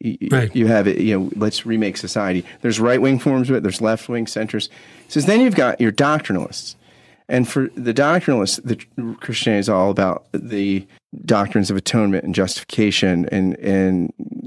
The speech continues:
Speaker 1: Christology and things. And so he's like, basically, if you grew up in InterVarsity Crusade, Young Life, you were going, you know, it, there was this
Speaker 2: Okay,
Speaker 1: kind of
Speaker 2: but
Speaker 1: bent.
Speaker 2: Si, when, when you, when you say crusade, don't say
Speaker 1: Campus
Speaker 2: Young,
Speaker 1: Crusade, yeah.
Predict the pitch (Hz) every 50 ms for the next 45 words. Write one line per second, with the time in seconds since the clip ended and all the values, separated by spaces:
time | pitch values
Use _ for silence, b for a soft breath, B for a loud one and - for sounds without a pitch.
0 | - - - 107 - - 117 110 107 107 104 101 95 - 95 90 90 - 98 90
1 | - - 123 - 147 127 120 120 135 120 - - - 170 175 170 - - 143 107
2 | 104 - 131 123 113 104 - 113 104 95 104 90 87 104 101 98 101 95 92 92
3 | - 107 101 98 - 95 87 - - 107 101 95 92 92 90 87 82 - B B
4 | B B B B 110 104 101 98 98 95 95 90 - - - - 127 123 117 113
5 | 104 123 123 117 - 131 123 113 104 - 117 110 123 139 143 151 143 135 170 208
6 | 214 - 143 135 127 117 113 120 - - - 127 120 107 113 117 139 - - _
7 | _ - - 127 120 120 - - _ _ _ - 131 123 120 120 - - - 147
8 | 139 - - - 127 117 - - 139 120 113 113 113 107 - - b b b b
9 | b b _ _ - - 135 117 - - - 127 120 180 175 170 - 160 - -
10 | - 143 - - 117 120 139 127